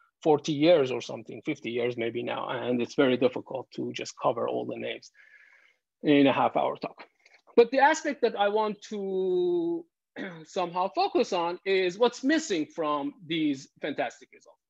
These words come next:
And what is missing is the quantitative aspect of the questions. Of course, it, if you want to look at the hierarchy of the results, one thing that I should have mentioned, but okay, now maybe I can mention, the,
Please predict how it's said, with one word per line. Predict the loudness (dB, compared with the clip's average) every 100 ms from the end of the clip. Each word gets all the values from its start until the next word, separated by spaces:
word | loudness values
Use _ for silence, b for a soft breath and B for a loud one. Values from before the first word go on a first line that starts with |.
| b b b b
And | 0 2 2 2
what | 2 2
is | -2
missing | -2 -4 -2 -2 -2 -2
is | 0 2 2 2 2 0 0 0 0 -4 -10 -4
the | 2 4 4 2
quantitative | 0 0 -2 -6 -4 -6 -10 _ _ _ _ _ _
aspect | -2 0 -10 -8
of | -10 -10
the |
questions. | -18 -18 -18 -20 _ b b b -6
Of | 4
course, | 6 6 4
it, | 0 0 -4 -18 -4
if | -4 -2
you | -2 0 -4 -2
want | -2 0 0
to |
look | 0 2
at | -2
the | 0
hierarchy | 0 2 0 0 0
of | 0
the | 2
results, | 0 2 2 4 4 2 -2 -20 _ _ _ _ _ _ _ -10
one | -6 -2
thing | -2 0
that | -2 -2
I | -4 b b b
should | 0 2
have | 4
mentioned, | 2 0 -2 -2
but | -2 -4
okay, | -6 0
now | 2 2
maybe | 2 0
I | 0
can | -4
mention, | -6 -4 -4 -4 B B 4
the, | 8 8 6 2